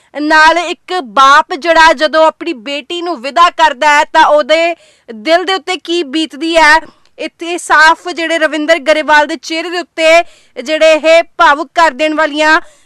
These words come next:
ਤਸਵੀਰਾਂ ਨੇ ਉਹ ਸਾਹਮਣੇ ਆ ਰਹੀਆਂ ਨੇ। ਤਾਂ ਬਿਲਕੁਲ ਤੁਹਾਨੂੰ ਦੱਸ ਦਈਏ, ਸਿੰਗਰ ਰਵਿੰਦਰ ਗਰੇਵਾਲ ਨੇ ਹਿੰਮਤ ਸੰਧੂ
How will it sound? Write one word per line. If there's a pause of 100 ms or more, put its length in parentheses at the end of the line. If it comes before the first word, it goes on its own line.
(140)
ਤਸਵੀਰਾਂ
ਨੇ (280)
ਉਹ
ਸਾਹਮਣੇ
ਆ
ਰਹੀਆਂ
ਨੇ।
ਤਾਂ
ਬਿਲਕੁਲ
ਤੁਹਾਨੂੰ
ਦੱਸ
ਦਈਏ,
ਸਿੰਗਰ
ਰਵਿੰਦਰ
ਗਰੇਵਾਲ
ਨੇ
ਹਿੰਮਤ
ਸੰਧੂ